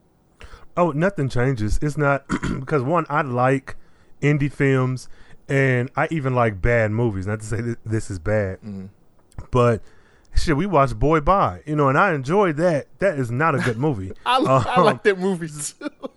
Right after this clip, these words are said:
Speaker 1: But that's what I'm saying. Like, bad movies are really good, and, and to
Speaker 2: Mm-hmm.
Speaker 1: say it's indie wasn't even like,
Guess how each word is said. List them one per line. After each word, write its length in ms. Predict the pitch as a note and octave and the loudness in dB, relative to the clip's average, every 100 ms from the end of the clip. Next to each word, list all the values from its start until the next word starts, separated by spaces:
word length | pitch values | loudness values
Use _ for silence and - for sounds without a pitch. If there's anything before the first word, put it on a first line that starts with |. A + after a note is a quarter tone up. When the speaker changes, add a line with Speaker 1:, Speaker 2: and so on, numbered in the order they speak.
| - | -10
Speaker 1:
But 100 | E3+ | 0
that's 160 | G#3+ A#3 | 2 4
what 80 | A3+ | 4
I'm 100 | A3 | 2
saying. 260 | A3 A#3 G#3+ | 2 4 4
Like, 240 | F#3+ D#3+ | 4 2
bad 260 | F#3 G#3 G3+ | 2 2 4
movies 360 | G#3 G#3 F#3+ | 0 0 -4
are 240 | D#3 E3 E3 | 0 2 2
really 380 | C#3+ E3+ E3+ | 2 2 2
good, 380 | C3+ C#3 G3 D3 | 0 2 2 2
and, 320 | C3 C#3 C3+ C#3+ | 2 -2 -2 -6
and 140 | C3+ | -4
to 60 | C3 | -4
Speaker 2:
Mm-hmm. 80 | A3 | 0
Speaker 1:
say 120 | F3+ | 0
it's 160 | C#3+ - | 0 -2
indie 280 | D#3+ E3+ | -2 0
wasn't 380 | D3 C3 C3 B2+ | 0 0 0 -2
even 240 | C3 A#2+ B2 | -4 -2 0
like, 340 | B2+ B2 A2 | 2 0 -4